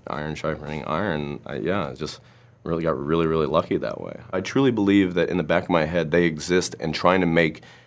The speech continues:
them laugh, or the version of them that they are in my head. I'm still friendly with all of them. I still see them whenever I go back to Kansas, uh, Ryan and Terry specifically. Like, if, if I'm doing something that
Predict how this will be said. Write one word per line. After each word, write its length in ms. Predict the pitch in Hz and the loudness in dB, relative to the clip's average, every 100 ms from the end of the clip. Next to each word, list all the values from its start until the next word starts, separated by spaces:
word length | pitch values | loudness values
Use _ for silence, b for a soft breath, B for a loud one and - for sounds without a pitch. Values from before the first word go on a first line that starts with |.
| b | b
them 380 | 80 78 95 92 | -4 4 4 6
laugh, 400 | 82 85 73 - | 4 2 0 -4
or 80 | - | -4
the 80 | 82 | -4
version 360 | 73 90 90 90 | 4 4 4 0
of 100 | 80 | 0
them 140 | 82 | -2
that 100 | 78 | -2
they 140 | 78 | -2
are 200 | 71 80 | -2 -2
in 60 | 78 | -2
my 140 | 73 | -4
head. 180 | 73 80 | -2 -2
I'm 80 | 87 | -2
still 240 | - 160 | 2 2
friendly 420 | 139 - 90 101 76 | 2 2 4 4 0
with 140 | - | -4
all 140 | 60 | -6
of 60 | 65 | -6
them. 40 | |
I 40 | 82 | -8
still 180 | - 90 | -6 -4
see 160 | 92 | -2
them 60 | 90 | -2
whenever 180 | 73 - | -4 -8
I 40 | |
go 100 | 73 | -6
back 160 | 76 - | -6 -6
to 60 | |
Kansas, 460 | - 80 82 64 - B B B - | -4 -4 -2 -6 -10 B B B -2
uh, 80 | 82 | 4
Ryan 300 | 80 85 80 | 6 6 4
and 120 | 67 | 0
Terry 280 | 85 92 76 | 2 2 2
specifically. 640 | - - 92 90 73 71 b b b _ _ _ _ | -6 -4 -4 -4 -6 -8 b b b _ _ _ _
Like, 240 | - 95 - | 4 4 4
if, 180 | 95 - | 0 2
if 160 | 95 92 | 2 6
I'm 140 | 110 | 6
doing 180 | 135 127 | 8 4
something 300 | - 98 90 | 4 2 4
that 260 | 85 80 | 2 0